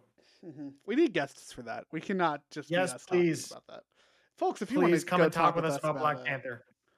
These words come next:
Speaker 1: yeah, come let us know. D M us on Twitter. We'll give it at the end here. Um, there's one final scene, which is Jack and Sally declaring their love to each other in song, and it,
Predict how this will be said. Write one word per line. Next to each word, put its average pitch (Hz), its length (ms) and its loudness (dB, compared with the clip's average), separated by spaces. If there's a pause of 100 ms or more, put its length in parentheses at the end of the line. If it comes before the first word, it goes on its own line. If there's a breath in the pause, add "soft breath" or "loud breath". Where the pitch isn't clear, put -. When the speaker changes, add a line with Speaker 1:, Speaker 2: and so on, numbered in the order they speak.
(180)
Speaker 1:
yeah, 180 260 -4
come 226 200 -4
let 208 120 4
us 180 100 -6
know. 160 240 2 (800)
D 180 160 0
M 151 100 0
us 151 140 -6
on 135 80 -8
Twitter. 127 320 -12
We'll 135 160 -8 (260)
give 127 140 -8
it 120 100 -12
at - 140 -14
the 120 80 -16
end 117 120 -16
here. 123 160 -16 (520 loud breath)
Um, 170 520 6 (540)
there's 226 160 6
one 240 240 12
final 240 220 2
scene, 208 260 -4
which 185 140 -4
is 175 100 -14
Jack 196 300 4
and 190 100 -6
Sally 180 240 10
declaring 170 380 6
their 160 120 0
love 160 180 4
to 170 120 -2
each 151 100 -6
other 151 220 -4
in 147 100 -6
song, 147 340 0
and 143 80 -4
it, 139 140 -10